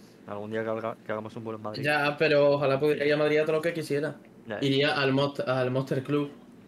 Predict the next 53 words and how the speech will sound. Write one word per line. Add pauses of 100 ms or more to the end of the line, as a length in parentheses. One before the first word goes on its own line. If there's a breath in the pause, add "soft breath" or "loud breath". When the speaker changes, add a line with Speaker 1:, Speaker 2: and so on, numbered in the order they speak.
(280)
Speaker 2:
de
María
Sarmiento,
de
Túnez
y
toda
esta
gente. (840)
Speaker 1:
Uh,
ya
ves, (200)
hicieron
uno
Speaker 2:
Me
encan-, (340)
me
encantaría
Speaker 1:
también
Speaker 2:
ir
a
un
Speaker 1:
el
miércoles
Speaker 2:
Monster
Club,
Speaker 1:
pasado.
Speaker 2:
tío. (1040)
Speaker 1:
Yo
he
ido,
creo,
a
un
par. (1600)
Están
Speaker 2:
No,
a
mí
me
Speaker 1:
chulos.
Speaker 2:
encantaría
ir. (880)
Speaker 1:
Es
un
Speaker 2:
Porque
es
que
Speaker 1:
show.
Speaker 2:
me
mola
un
montón